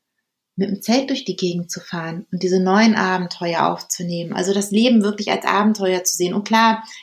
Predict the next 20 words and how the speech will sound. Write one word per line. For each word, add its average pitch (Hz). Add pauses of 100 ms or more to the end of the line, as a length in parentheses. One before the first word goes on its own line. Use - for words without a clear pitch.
es -
tut 202
weh, 208
wenn 202
man 180 (180)
kein 180
Geld 180
hat. 160 (1300)
Aber -
es -
lehrt 196
einen 208
auch 196
Dankbarkeit 196
für -
die 196
Dinge, 190
die 185
da 180
sind. 160